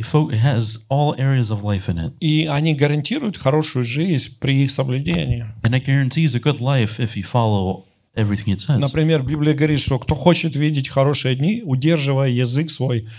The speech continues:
Speaker 2: от плохих слов.
Speaker 1: You know, the Bible says, "Whoever wants to see good days, hold your tongue against bad words."
Speaker 2: Почти каждую неделю я читаю в новостях.
Speaker 1: Almost every week I read in the news,
Speaker 2: Умер.
Speaker 1: died.
Speaker 2: Что привело?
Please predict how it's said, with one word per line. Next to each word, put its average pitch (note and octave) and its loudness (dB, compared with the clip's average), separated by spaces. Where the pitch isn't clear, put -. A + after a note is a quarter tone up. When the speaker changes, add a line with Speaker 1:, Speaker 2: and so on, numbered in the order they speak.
Speaker 2:
от A#2 0
плохих A#2+ 2
слов. B2 -2
Speaker 1:
You B2+ 0
know, B2+ 4
the G#2+ -2
Bible B2 2
says, A2+ -2
"Whoever C#3+ 0
wants C3+ 0
to B2 -2
see B2 0
good B2 0
days, A#2+ 0
hold D3 2
your B2 2
tongue B2+ 2
against F#2+ -2
bad G2+ 2
words." F2 0
Speaker 2:
Почти C#3 0
каждую F#3 2
неделю F#3 2
я B2 2
читаю C#3 0
в - -2
новостях. C3 -2
Speaker 1:
Almost C3+ 2
every D#3 2
week D3+ 0
I A2 2
read B2 0
in A#2+ 2
the A2 0
news, G#2+ 0
Speaker 2:
Умер. A#2+ 2
Speaker 1:
died. F#2 0
Speaker 2:
Что - 0
привело? A2+ -2